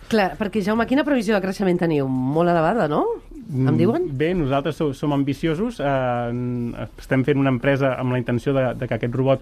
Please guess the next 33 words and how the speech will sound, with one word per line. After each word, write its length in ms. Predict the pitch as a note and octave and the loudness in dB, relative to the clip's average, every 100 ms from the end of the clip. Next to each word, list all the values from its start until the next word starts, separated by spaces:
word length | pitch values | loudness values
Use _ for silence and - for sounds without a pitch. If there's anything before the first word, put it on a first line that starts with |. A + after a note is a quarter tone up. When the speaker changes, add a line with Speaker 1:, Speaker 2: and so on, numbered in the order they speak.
| - | -2
Speaker 2:
pugui 340 | C3 C3 A#2+ - - - | 0 0 0 -4 -16 -6
arribar, 340 | B2 A#2+ B2 B2 | -2 0 2 2
diguem, 220 | B2 A#2 | 0 0
a 60 | |
tots 120 | A#2 A#2+ | 0 0
els 140 | A2+ | 0
mercats 320 | A2+ C3+ D#3 | 0 0 2
a 40 | C#3 | 2
nivell 220 | A2+ A2 | 2 2
mundial. 300 | A#2 B2+ D3+ | 2 2 2
Evidentment, 340 | A#2 A2 A#2+ A#2+ | 2 2 2 2
anirem 180 | A#2+ A2+ | 0 0
construint 460 | A#2+ - B2 C#3 - - - | -2 0 0 0 -4 -16 -4
a 60 | |
Europa, 280 | A2+ C#3 C#3+ | 0 2 0
Estats 220 | A#2+ A#2+ | 0 0
Units, 240 | A#2 C#3+ - | 2 0 0
Xina, 240 | C#3 C3 | 0 0
Àsia, 320 | C3+ D3+ D#3+ - - - | 0 0 -2 -4 -12 0
però, 420 | C3 A#2+ A#2 A2+ A2+ | 2 4 2 0 -4
però 100 | A#2 | -4
sí, 120 | - A#2 | -2 0
sí, 180 | D3 D#3 | 0 0
en-, 320 | A#2+ A#2 A2+ | 2 4 4
no 80 | A#2+ | 4
mirem 240 | B2 B2 | 4 4
en 100 | B2+ B2 | 2 0
petit 240 | A#2+ C#3 | 0 0
i, 40 | D3 | 0
per 140 | B2+ | 0
tant, 160 | A#2 A#2 | 0 0
pensem 380 | B2 A2+ B2 B2 | 0 0 -2 2
que 180 | A#2+ | 0